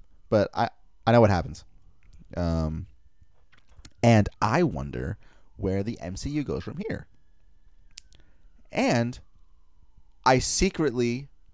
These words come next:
want to play a superhero <laughs> 'cause I feel like that would be really fun. Uh, I have so many dreams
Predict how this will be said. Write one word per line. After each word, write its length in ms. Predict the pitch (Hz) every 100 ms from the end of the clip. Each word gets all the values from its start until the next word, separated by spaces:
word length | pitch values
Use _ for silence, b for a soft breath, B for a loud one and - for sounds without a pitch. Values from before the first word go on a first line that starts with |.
| - - - - - - - - - - - - - - -
want 600 | 101 98 120 131 127 -
to 120 | - 127
play 300 | - 123 127
a 20 |
superhero 560 | - 202 123 - - -
<laughs> 1120 | - - 392 381 - 320 - - 427 - -
'cause 140 | 160
I 60 | 156
feel 140 | -
like 120 | 156 -
that 140 | 151
would 120 | 147
be 120 | 151 147
really 280 | 139 143
fun. 400 | 135 180 135 98 - - - - - - B 208 208 202 190 B B B B B B - - - - - - - -
Uh, 580 | - 175 147 113 95 - B B B B B B B B -
I 60 |
have 120 | 196 -
so 280 | - 123
many 200 | 120 113
dreams 680 | 95 87 95 98 98 95 -